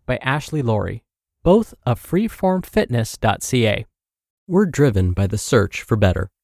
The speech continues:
but when it comes to hiring, the best way to search for a candidate isn't to search at all.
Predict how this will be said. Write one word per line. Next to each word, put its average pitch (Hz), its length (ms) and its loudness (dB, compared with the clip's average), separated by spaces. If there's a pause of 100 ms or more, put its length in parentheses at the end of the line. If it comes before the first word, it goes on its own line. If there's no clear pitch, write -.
(220)
but 123 80 2
when 107 120 0
it 117 60 -4
comes 117 180 -2
to 104 100 -2
hiring, 101 500 0 (340)
the 98 60 -8
best - 300 -4
way 170 120 -2
to 151 80 -6
search - 320 -2
for 101 160 0
a 95 60 -2
candidate 123 520 0 (300)
isn't 117 400 0 (100)
to 101 80 0
search 85 300 -2
at 92 60 2
all. 87 280 2